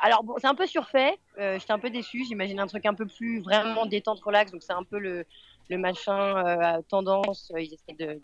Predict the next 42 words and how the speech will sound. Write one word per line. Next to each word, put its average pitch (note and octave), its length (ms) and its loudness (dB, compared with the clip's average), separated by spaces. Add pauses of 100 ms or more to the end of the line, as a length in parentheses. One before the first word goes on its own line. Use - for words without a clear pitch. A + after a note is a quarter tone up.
de D3+ 120 -20 (840)
mettre D#3 180 -10
ça F3 100 -6
au - 20 -4
goût E3 120 -10
du E3 180 -10
jour, F#3 120 0
mais D#3+ 120 -4
bon, C#3 100 -12
ça - 160 -8
prend - 200 -4
pas F#3 140 4
trop. C#4+ 200 2
Mais B3+ 180 4
c'est A#3 120 -2
sympa G#3 280 4
quand G3+ 140 2
même G3+ 200 2
parce E3+ 140 -6
qu'il E3 160 -8
y D3+ 60 -2
a - 20 0
la D3+ 100 0
plage F3 520 4
et C#3 180 -12 (760)
voilà, E3+ 200 4
le D3+ 120 -2
cadre F3 260 0
est D#3 140 -4
incroyable. D3+ 480 0
Donc, C3+ 240 -10
euh, C3+ 200 -6 (300)
donc, B2+ 100 -16 (100)
euh, C3 40 -14 (100)
c'est G3+ 80 -14
pas A#3+ 140 6
mal. F3 180 -4 (320)
C'est E3+ 80 -14
pas G3 100 0
mal F#3+ 140 -4
du F3 100 -12
tout. - 60 -18